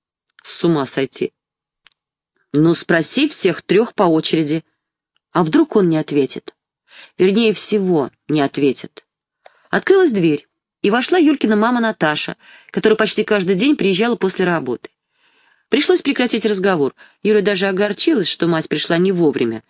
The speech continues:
Наташа принесла букет цветов, новые журналы, Юльке письмо из школы от ребят из класса, а Алисе целую пачку газет и коробку шоколадных конфет. Юльке конфет ещё нельзя.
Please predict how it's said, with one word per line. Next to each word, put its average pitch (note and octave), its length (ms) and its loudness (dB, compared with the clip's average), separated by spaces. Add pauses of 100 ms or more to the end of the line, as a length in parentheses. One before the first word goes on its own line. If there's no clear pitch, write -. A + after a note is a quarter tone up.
(500)
Наташа F#3 300 0
принесла F3 380 0
букет E3 300 -2
цветов, A#3 440 -4
новые F3+ 280 2
журналы, G3 580 -2 (300)
Юльке A3 320 0
письмо D#3+ 360 -2
из D#3+ 60 -2
школы B3+ 420 -2
от G#3+ 220 -4
ребят G3+ 300 0
из F#3 100 -4
класса, F#3 480 -2
а E3 140 0
Алисе C4+ 360 0 (460)
целую C#4 320 -2
пачку A3+ 340 0
газет E3+ 640 0
и - 80 -2
коробку G#3 380 0
шоколадных E3+ 480 -2
конфет. - 560 -6 (680)
Юльке G3+ 300 -2
конфет D3+ 400 -2
ещё C#3+ 220 -2
нельзя. C3 440 0